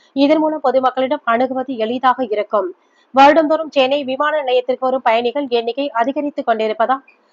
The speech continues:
அதற்கு ஏற்றாற்போல் வீரர்கள் மற்றும் அதிநவீன கருவிகளும் அதிகரிக்கப்பட்டு சென்னை விமான நிலையத்தில் பாதுகாப்பு முறையாக உறுதி செய்யப்படும்.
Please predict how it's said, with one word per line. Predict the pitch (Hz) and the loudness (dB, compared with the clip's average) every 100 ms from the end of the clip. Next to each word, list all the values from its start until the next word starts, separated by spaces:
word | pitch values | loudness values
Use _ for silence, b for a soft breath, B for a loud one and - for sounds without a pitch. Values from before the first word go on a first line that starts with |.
| - | 2
அதற்கு | 277 277 339 339 | 4 6 4 2
ஏற்றாற்போல் | 277 285 285 302 294 302 | 2 2 2 -2 0 0
வீரர்கள் | 240 269 302 311 | 0 0 0 0
மற்றும் | 285 269 285 | -2 -4 -4
அதிநவீன | - 233 285 247 233 277 | 0 0 2 0 0 -4
கருவிகளும் | 285 240 240 247 277 | -4 -2 -2 -2 -4
அதிகரிக்கப்பட்டு | 226 226 277 285 240 226 214 - _ _ _ _ _ | -2 -2 -2 -2 -2 -2 -4 -6 _ _ _ _ _
சென்னை | - 311 320 349 | 4 6 6 2
விமான | 277 269 302 320 | -2 0 2 2
நிலையத்தில் | 262 247 240 311 | 2 0 -2 -2
பாதுகாப்பு | 285 247 277 294 294 | 4 4 4 -2 -4
முறையாக | 233 220 226 214 302 294 | -2 0 0 0 -4 -4
உறுதி | 247 277 294 | -4 -4 -4
செய்யப்படும். | 262 214 214 214 190 | -4 -2 0 0 0